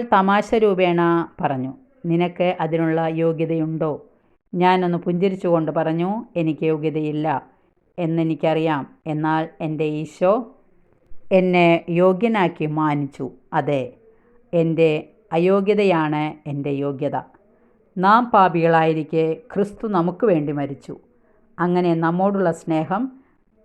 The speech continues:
ദൈവം പ്രകടമാക്കിയിരിക്കുന്നു. റോമാക്കാർക്ക് എഴുതിയ ലേഖനമാണിത്, അഞ്ചാം അധ്യായം, എട്ടാം തിരുവചനം. ഈശോയോട് ഗുസ്തി പിടിച്ച പെസഹായെക്കുറിച്ച് എല്ലാവർക്കും മനസ്സിലായി കാണുമെന്ന് വിശ്വസിക്കുന്നു.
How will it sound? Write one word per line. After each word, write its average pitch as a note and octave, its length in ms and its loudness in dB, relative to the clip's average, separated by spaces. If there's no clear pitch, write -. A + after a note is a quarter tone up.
ദൈവം D#3+ 580 4
പ്രകടമാക്കിയിരിക്കുന്നു. D3 1000 -2
റോമാക്കാർക്ക് D3+ 600 -4
എഴുതിയ C#3 180 -4
ലേഖനമാണിത്, D3 760 -4
അഞ്ചാം D3+ 360 -2
അധ്യായം, D3 560 -4
എട്ടാം C#3+ 480 -4
തിരുവചനം. B2+ 440 -6
ഈശോയോട് A3+ 600 2
ഗുസ്തി G#3+ 380 -2
പിടിച്ച F#3+ 280 -2
പെസഹായെക്കുറിച്ച് E3+ 960 -2
എല്ലാവർക്കും D3+ 400 -6
മനസ്സിലായി D#3 460 -6
കാണുമെന്ന് C#3 320 -8
വിശ്വസിക്കുന്നു. F3+ 540 -10